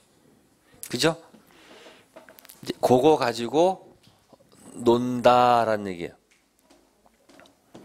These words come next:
자, 여기다 해볼게, 제가. 무슨 요건이 있고요? 성립 요건이 세 가지가 있어요. 뭐다? 당사자가 있고요. 뭐가 있고?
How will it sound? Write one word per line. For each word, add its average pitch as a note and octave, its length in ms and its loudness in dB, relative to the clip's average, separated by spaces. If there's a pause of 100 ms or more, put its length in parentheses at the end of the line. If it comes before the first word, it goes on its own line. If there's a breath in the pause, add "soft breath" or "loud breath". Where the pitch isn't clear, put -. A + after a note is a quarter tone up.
(180)
자, - 320 0
여기다 A2+ 240 0
해볼게, A2+ 400 0
제가. A2 640 2 (500 soft breath)
무슨 A#2+ 380 -6
요건이 A2+ 400 0
있고요? A2+ 640 0 (2500 soft breath)
성립 C#3+ 440 0
요건이 A#2 500 0
세 D#3 220 -2
가지가 B2+ 360 2
있어요. A#2 480 0
뭐다? B2 540 0 (800 soft breath)
당사자가 A2+ 1000 0
있고요. A2 760 -2
뭐가 A2 320 2
있고? F#2+ 440 -6